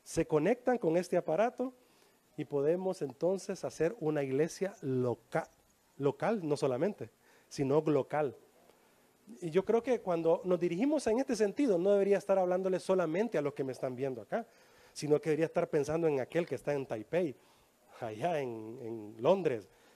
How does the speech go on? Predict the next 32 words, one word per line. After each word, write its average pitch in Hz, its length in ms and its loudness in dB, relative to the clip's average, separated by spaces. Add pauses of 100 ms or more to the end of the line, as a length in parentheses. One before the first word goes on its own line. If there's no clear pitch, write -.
allá, 147 280 -6
bueno, 156 240 -2
que 127 120 -8
no 156 100 0
me 190 60 0
entienda, 196 400 2
pero 143 180 2
algo 190 180 0
por 147 160 -4
lo 131 80 0
menos 156 360 -2 (180)
lo 131 100 -4
traduce 165 380 0
con 139 180 2
Google, 190 300 4
¿verdad? 135 260 -2
Que 147 120 -4
ahora 180 180 2
es - 160 -6 (320)
tan 156 240 -2
fácil 175 340 0
eso. 233 320 0 (840)
No 208 220 6
debería 285 340 6
estar 294 220 2
hablando 226 280 2
solamente 196 480 2
a 180 60 2
la 170 60 2
iglesia 156 400 2
Misión 135 320 -2
Pastoral, 139 580 -2